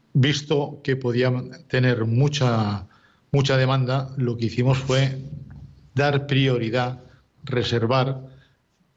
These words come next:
del orden de setecientos, ochocientos inscripciones para los laicos que están más comprometidos en sus parroquias,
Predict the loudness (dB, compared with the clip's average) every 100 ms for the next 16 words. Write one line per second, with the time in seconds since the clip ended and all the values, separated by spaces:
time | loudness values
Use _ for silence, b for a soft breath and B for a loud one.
0 | _ _ _ _ _ -6 -2 0 0 2
1 | 2 2 2 2 2 -2 -10 -12 -6 -4
2 | 0 -2 2 2 4 2 0 -2 -2 -2
3 | 0 0 2 0 0 -4 b b b b
4 | b _ _ -2 0 0 -2 -2 2 2
5 | 2 2 -2 -6 -14 -4 0 0 2 0
6 | -2 -4 -2 0 0 0 2 2 0 0
7 | 0 0 -4 -12 -2 0 0 0 0 0
8 | 0 0 0 0 0 0 2 0 0 0
9 | 0 0 -2 -2 -4 -2 -2 -2 -4 -8
10 | -8